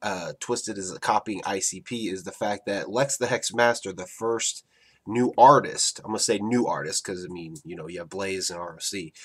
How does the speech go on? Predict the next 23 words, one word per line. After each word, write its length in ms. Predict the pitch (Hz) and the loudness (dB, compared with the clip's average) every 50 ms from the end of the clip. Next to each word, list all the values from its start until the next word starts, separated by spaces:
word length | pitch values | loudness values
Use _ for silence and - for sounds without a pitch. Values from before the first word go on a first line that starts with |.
| - - - | -20 -18 -14
So 140 | - - 107 | -12 -8 -8
the 80 | 101 | -8
first 320 | - - 160 160 143 - - | -4 0 2 2 2 2 2
new 320 | 139 165 180 180 156 - - | 2 2 2 2 2 4 6
artist 340 | 113 131 135 127 110 98 - | 8 10 10 8 6 4 0
that 60 | 95 | -2
we 80 | 101 110 | -2 -2
haven't 180 | 110 87 98 | -2 -2 0
heard 180 | 107 120 117 107 | 2 2 2 2
of 160 | 95 87 82 | 2 -2 -4
is 120 | 92 90 - | -6 -6 -6
called 280 | - - 110 98 95 | -2 0 0 0 2
Lex 280 | 104 123 120 - - - | 2 2 2 2 0 0
the 120 | 113 104 | 0 0
Hex 320 | 95 104 95 - - - 156 | 0 0 -2 -2 -4 -6 -4
Masters, 680 | 95 98 95 90 87 - - - - - - - - - - - - - - - | -4 -4 -4 -4 -6 -6 -8 -8 -14 -14 -14 -14 -14 -14 -18 -20 -20 -20 -12 -8
and 140 | - 101 104 | -4 -2 0
that's 160 | 101 95 - | 0 0 0
very 680 | - 98 104 120 123 127 127 127 123 123 123 117 - _ _ _ | -4 4 8 8 10 10 10 8 6 4 2 0 -4 _ _ _
similar 760 | - - - - - 151 147 143 131 110 101 101 95 92 92 | 0 4 4 6 6 4 4 4 4 4 2 2 0 0 -2
to 640 | - - - 113 110 110 107 104 101 98 92 90 - - _ | -2 -4 -2 -2 -4 -4 -4 -6 -6 -8 -10 -12 -14 -16 _
Big 220 | - 113 101 92 - | -4 -4 -2 2 2
Hoodoo. 340 | 156 190 185 - - - | 2 2 2 0 -4 -10